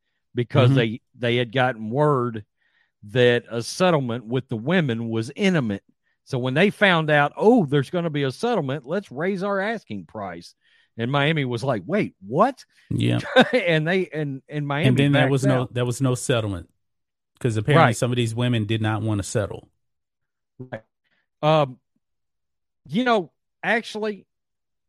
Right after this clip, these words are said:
Speaker 1: I don't know that that's as far-fetched as somebody might think, because we gotta remember, uh, the Texans just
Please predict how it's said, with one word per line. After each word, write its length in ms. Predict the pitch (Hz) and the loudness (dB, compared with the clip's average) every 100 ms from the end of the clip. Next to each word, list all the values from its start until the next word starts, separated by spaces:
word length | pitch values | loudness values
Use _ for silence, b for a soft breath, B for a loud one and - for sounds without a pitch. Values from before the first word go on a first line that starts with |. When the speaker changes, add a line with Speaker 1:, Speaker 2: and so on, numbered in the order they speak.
| _ - | _ -6
Speaker 1:
I 160 | 180 233 | -2 0
don't 320 | 190 160 147 | -2 -4 -2
know 200 | 156 147 | -2 -2
that 200 | 127 - | -4 -4
that's 300 | 143 135 - | -4 -4 -8
as 240 | - 117 - | -12 -12 -6
far-fetched 840 | 147 127 104 - 117 101 - - | -2 -2 -4 -4 -4 -4 -10 -18
as 640 | - 110 101 95 - - _ _ _ _ _ _ _ _ | -8 -4 -4 -6 -10 -20 _ _ _ _ _ _ _ _
somebody 540 | - 123 107 101 95 90 _ _ - | -6 -2 0 -2 -2 -6 _ _ -14
might 300 | 110 92 - | -10 -10 -10
think, 420 | - 101 85 _ _ _ _ _ _ _ _ _ - | -8 -8 -8 _ _ _ _ _ _ _ _ _ -10
because 380 | 117 113 139 117 | -6 -2 0 0
we 120 | 160 | 0
gotta 220 | 165 156 | 2 2
remember, 640 | 131 131 151 147 120 113 98 | 2 0 -2 0 0 -2 -2
uh, 320 | 113 107 104 104 | 0 0 0 -4
the 100 | 107 | -6
Texans 520 | - 208 - 147 107 | -2 -2 -2 -8 -8
just 360 | 104 147 123 | -4 -4 -4